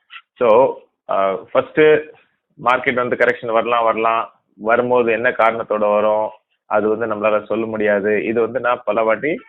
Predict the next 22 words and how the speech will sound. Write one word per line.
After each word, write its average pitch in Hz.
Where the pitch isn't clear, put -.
நம்ம 107
ஷோல 113
வந்து 110
சொல்லிட்டு 110
இருந்தேன். 92
ஓகே. 104
So, 107
ஆ, 98
அந்த 107
காரணம் 120
வந்து 117
ட்ரம்ப்பா 113
இருக்கலாம், 101
or 107
whatever. 107
நீங்க 101
வந்து 107
என்னென்ன 113
நினைக்கிறீங்களோ, 101
அந்த 107
மாதிரி 113
வந்து, 101